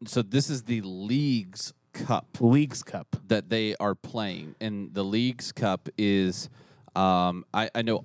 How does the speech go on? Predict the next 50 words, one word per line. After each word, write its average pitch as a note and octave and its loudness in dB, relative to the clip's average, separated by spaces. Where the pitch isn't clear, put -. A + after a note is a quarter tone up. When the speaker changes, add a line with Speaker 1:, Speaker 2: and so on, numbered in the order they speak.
Speaker 1:
all B2+ 2
about G2 0
soccer, F#2 -2
so G2+ -4
I'm F#2+ -4
definitely A2+ -2
versed G2 0
on F#2+ -6
this F#2 -10
stuff. F#2+ -12
I G2+ -6
didn't D#3 0
have A#2 0
to A2+ -6
look G#2+ -2
it G2+ 2
up A#2 0
at F#2 0
all. G2 4
Um, F#2+ 2
the, G2 -6
the F#2+ -2
League's B2 0
Cup, E2+ -4
if - -12
you A2 -2
can F#2 -6
pull A2+ 4
up G2+ 2
the G2 -4
link G2+ -4
that F#2+ -2
I G2+ -2
sent - -6
you F#2 -8
'cause, G2 -6
because G2 -6
I - -4
had F2 -8
to A2 -6
look G#2 -6
it F2+ -2
up. F2+ -2
Uh, G2 2
<laughs> - -6
the B2 2
League's C#3 2
Cup - 2
is A#2 2
essentially, C3+ 2